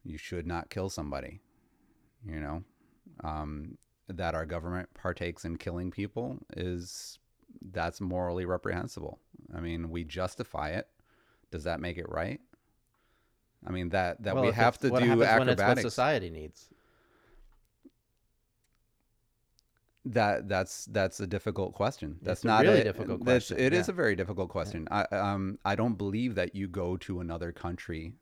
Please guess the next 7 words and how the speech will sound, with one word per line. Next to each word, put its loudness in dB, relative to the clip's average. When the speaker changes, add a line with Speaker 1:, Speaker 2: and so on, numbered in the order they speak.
Speaker 1:
to -8
protect -8
your -6
country -10
unless -4
that 2
country -6